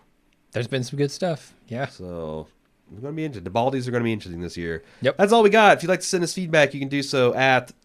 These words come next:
Speaker 2: The Leftover-, not, Jesus, I always wanna put The Leftovers on there. It's leftovers at baldmove dot com or on our forums, forums dot baldmove dot com. All those links are in the show notes and on baldmove dot com.
Speaker 1: Mm-hmm.
Speaker 2: Baldmove dot com.
Speaker 1: <laughs> Should I say it too?
Speaker 2: It's a pretty good site.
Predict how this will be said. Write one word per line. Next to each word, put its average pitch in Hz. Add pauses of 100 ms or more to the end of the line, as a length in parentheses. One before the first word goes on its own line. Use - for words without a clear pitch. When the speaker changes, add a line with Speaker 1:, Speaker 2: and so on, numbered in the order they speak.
Speaker 2:
The 120
Leftover-, 113
not, 120
Jesus, 151
I 113
always 117
wanna 113
put 107
The 104
Leftovers 90
on 82
there. 82
It's -
leftovers 127
at 90
baldmove 101
dot 90
com 90
or 85
on 82
our 80
forums, 92
forums 92
dot 87 (360)
baldmove 90
dot 82
com. 82
All 98
those 92
links 87
are 85
in 82
the 80
show 95
notes 90
and 85
on 85
baldmove 85
dot 80
com. 82 (120)
Speaker 1:
Mm-hmm. 131 (280)
Speaker 2:
Baldmove 123
dot 82
com. 78
Speaker 1:
<laughs> -
Should 147
I 135
say 190
it 190
too? 185
Speaker 2:
It's 135
a -
pretty 127
good 92
site. 80